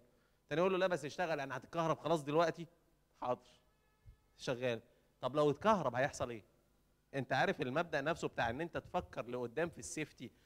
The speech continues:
او تفكر لقدام في حماية الشخص اللي قدامك، انت هتستريح هو يستريح. المقاولين، كل طائفة المعمار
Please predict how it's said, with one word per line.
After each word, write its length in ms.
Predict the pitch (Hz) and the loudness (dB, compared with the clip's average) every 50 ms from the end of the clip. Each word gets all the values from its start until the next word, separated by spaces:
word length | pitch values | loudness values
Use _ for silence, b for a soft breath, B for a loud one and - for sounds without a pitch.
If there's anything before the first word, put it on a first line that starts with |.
| b b b 117 | b b b -2
او 80 | 117 | -2
تفكر 400 | 107 - 120 - 180 - - 156 | -2 -2 -4 -6 -6 -4 -2 -2
لقدام 480 | 135 131 123 120 117 113 135 160 160 139 | 0 2 4 2 2 2 2 2 2 2
في 140 | - - 104 | 0 -4 -6
حماية 340 | - - 127 151 165 165 | -6 -4 -2 -2 -2 -2
الشخص 320 | - - - 175 165 - - | -4 -6 -6 -6 -6 -6 -6
اللي 120 | 135 127 | -6 -6
قدامك، 320 | 120 113 147 160 190 190 - - b b b b b b b b - | -4 -2 -2 -2 -2 -4 -6 -10 b b b b b b b b 0
انت 160 | 202 220 202 | 0 2 2
هتستريح 240 | 208 233 - 196 180 | 2 2 2 4 4
هو 140 | 185 202 190 | 6 6 4
يستريح. 480 | 170 143 - - 170 160 135 117 175 - - _ _ _ _ _ _ _ _ _ _ _ _ _ _ _ _ _ _ _ _ _ _ _ - | 4 2 0 -2 0 0 0 0 -2 -6 -12 _ _ _ _ _ _ _ _ _ _ _ _ _ _ _ _ _ _ _ _ _ _ _ -6
المقاولين، 760 | 135 139 147 143 143 151 151 151 156 170 165 151 127 104 - - _ | -4 -2 0 0 2 2 2 2 2 0 0 0 -2 -4 -8 -12 _
كل 240 | - 175 185 180 160 | -2 -2 0 0 0
طائفة 320 | - 170 175 165 - 143 - 147 | -2 -2 -4 -4 -6 -8 -10 -8
المعمار 540 | 131 127 127 113 117 131 135 127 120 113 | -8 -6 -6 -6 -4 -2 0 0 -2 -2